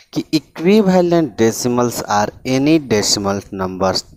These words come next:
that are equals, यानी कि कोई भी डेसिमल नंबर जो इक्वल हो,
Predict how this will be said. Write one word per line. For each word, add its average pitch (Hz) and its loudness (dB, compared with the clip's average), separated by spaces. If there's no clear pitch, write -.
that 131 0
are 95 -2
equals, - -10
यानी 139 0
कि 160 -2
कोई 160 4
भी 180 2
डेसिमल 104 -2
नंबर 92 -6
जो - -4
इक्वल 151 0
हो, 98 -4